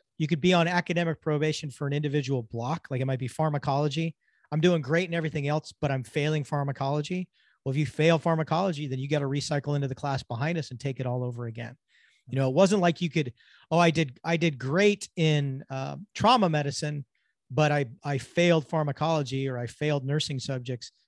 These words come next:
No, no, no. You had, you had to be passing everything. And, uh, and there were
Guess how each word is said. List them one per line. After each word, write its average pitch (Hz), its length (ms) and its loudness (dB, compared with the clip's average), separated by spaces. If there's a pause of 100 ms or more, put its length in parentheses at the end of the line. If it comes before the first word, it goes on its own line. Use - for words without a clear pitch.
(280)
No, 165 220 6
no, 151 160 2
no. 117 60 -2
You 127 200 2
had, 180 240 4
you 156 200 -8
had 196 100 -4
to 185 100 -4 (180)
be 170 120 -2
passing 147 520 -2
everything. 135 460 -6 (800)
And, 135 340 -2
uh, 131 260 -4
and 139 360 -4
there 147 120 -2
were 135 180 -4